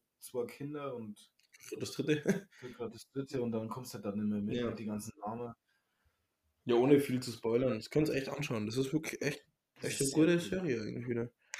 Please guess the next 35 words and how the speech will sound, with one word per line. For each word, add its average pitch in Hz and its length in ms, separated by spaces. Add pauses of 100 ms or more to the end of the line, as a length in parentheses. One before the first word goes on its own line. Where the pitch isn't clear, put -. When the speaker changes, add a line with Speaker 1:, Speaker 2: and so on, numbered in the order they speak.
(140)
Speaker 2:
Also 127 280 (540)
Speaker 1:
Sehr - 100
gut. - 80 (160)
Speaker 2:
H - 60
B 110 160
O 165 280 (120)
wieder 151 180
gut 165 220
gemacht. 123 180 (160)
Speaker 1:
Ich 131 160
kann 147 200
euch 127 260
auch 117 180
den, 110 360
äh, 95 140 (640)
Podcast, 131 720
äh, 113 180
Cinema 143 440
Strikes 123 540
Back, - 380 (400)
wenn 131 320
ihr 117 260
es 101 140
anschaut, 120 680 (680)
äh, 110 100 (400)
empfehlen. 123 460
Die 120 80
machen 117 260
da 110 60
immer 107 240
so 110 100
eine 101 160
Folgenbesprechung. 127 880 (360)
Und 104 280 (300)
da 113 640